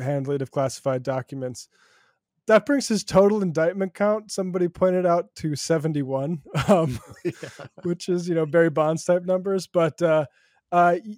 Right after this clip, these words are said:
Speaker 1: let's watch this, uh, news clip here, and we'll fill in some of, uh, the stories. Uh, and I, I just love, what's interesting about this is I think there is, and we'll talk about, mention Branko Marcić's speech and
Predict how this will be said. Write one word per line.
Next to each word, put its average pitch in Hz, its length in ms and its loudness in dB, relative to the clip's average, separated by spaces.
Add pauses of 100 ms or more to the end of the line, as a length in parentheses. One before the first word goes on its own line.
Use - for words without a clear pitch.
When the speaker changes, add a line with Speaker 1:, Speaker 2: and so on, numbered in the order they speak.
(120)
Speaker 1:
let's 247 260 4
watch 262 240 4
this, 202 260 -2
uh, 185 120 4
news 170 340 0
clip 160 260 -4
here, 165 480 -2
and 151 240 -2
we'll 147 100 -6
fill 165 200 -4
in 147 140 -6
some 147 200 -8
of, 139 200 -6
uh, 139 180 0
the 135 140 -12
stories. 143 440 -8
Uh, 165 140 -4 (220)
and 185 160 0
I, 190 180 4
I 190 120 0
just 202 220 -6
love, 208 300 2 (360)
what's 214 180 -2
interesting 233 260 -4
about 180 260 -2
this 160 220 -4
is 143 180 -10
I 214 80 4
think 262 200 0
there 226 160 6
is, 208 140 2
and 190 280 -4
we'll 190 80 -4
talk 208 240 0
about, 165 380 -2 (100)
mention 151 400 -6
Branko 147 300 -4
Marcić's - 500 -8
speech - 320 -14
and 131 100 -14